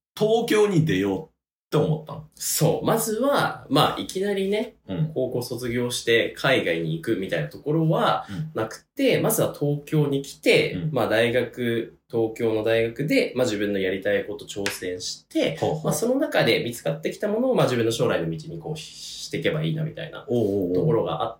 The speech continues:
Speaker 2: たから、もう大学でこっちに来てから、まあ、どういう、なんだろうな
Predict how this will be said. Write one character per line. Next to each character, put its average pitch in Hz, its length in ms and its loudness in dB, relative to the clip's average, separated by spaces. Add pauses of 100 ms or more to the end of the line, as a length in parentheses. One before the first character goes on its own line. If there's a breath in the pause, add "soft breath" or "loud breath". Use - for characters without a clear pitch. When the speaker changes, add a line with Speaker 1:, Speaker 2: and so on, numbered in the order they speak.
Speaker 2:
た - 100 -8
か 190 140 -4
ら、 277 420 -2
も 127 160 0
う - 20 -2
大 123 200 0
学 139 200 -4
で 139 100 -2
こ - 140 -4
っ - 60 -6
ち - 120 -10
に 170 140 -2
来 - 100 -12
て 254 120 -2
か 107 140 0
ら、 92 260 0
ま 104 80 -2
あ、 - 40 -4
ど 113 140 -4
う 151 40 0 (120)
い 220 420 -6
う、 - 40 -6
な 180 120 2
ん - 80 2
だ - 100 -2
ろ - 100 -6
う - 40 -10
な 55 200 -12